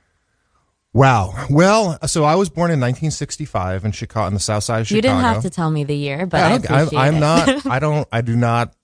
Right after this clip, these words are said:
Speaker 1: mask my age.
Speaker 2: Cool.
Speaker 1: Uh, I'm fifty-two years old, and I was born in the south side of Chicago in nineteen sixty-five. My dad was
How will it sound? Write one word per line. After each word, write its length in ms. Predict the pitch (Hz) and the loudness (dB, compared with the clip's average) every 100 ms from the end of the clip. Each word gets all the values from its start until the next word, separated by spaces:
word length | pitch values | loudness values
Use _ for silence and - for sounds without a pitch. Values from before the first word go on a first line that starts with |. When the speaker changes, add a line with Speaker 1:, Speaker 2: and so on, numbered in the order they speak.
| _ 98 | _ -8
Speaker 1:
mask 420 | 95 95 101 - | -4 -4 -4 -4
my 140 | 101 | -6
age. 640 | 92 92 98 131 - - - | -6 -6 -8 -8 -12 -16 -16
Speaker 2:
Cool. 400 | - 165 160 170 _ _ | -6 -4 -4 -8 _ _
Speaker 1:
Uh, 760 | 110 113 113 113 107 110 107 104 | 0 2 2 2 2 2 2 0
I'm 240 | 104 107 104 | -2 0 0
fifty-two 460 | 120 - 113 120 | -4 -6 -6 -4
years 280 | 113 110 98 | -2 -2 -2
old, 280 | 87 101 180 - _ _ _ _ _ - - | -2 -4 -6 -14 _ _ _ _ _ -20 -4
and 640 | 110 107 104 104 104 104 - | 0 2 2 2 2 0 0
I 80 | 107 | 0
was 140 | 107 | 0
born 180 | - 139 | 2 2
in 40 | 165 | 2
the 20 | |
south 220 | - 143 | 2 -2
side 140 | 156 143 | 0 -2
of 60 | |
Chicago 500 | 127 - 101 101 104 | -2 -2 -2 0 0
in 80 | 104 | 2
nineteen 300 | 104 104 127 | 0 0 -2
sixty-five. 800 | 117 117 123 - 90 92 90 - _ _ _ _ _ - | -4 -8 -8 -4 0 0 -2 -6 _ _ _ _ _ -2
My 560 | 110 110 110 107 107 98 | 2 4 4 4 2 0
dad 460 | 110 113 131 156 165 | 2 4 4 2 2
was 560 | 117 113 113 107 98 | 4 4 4 4 0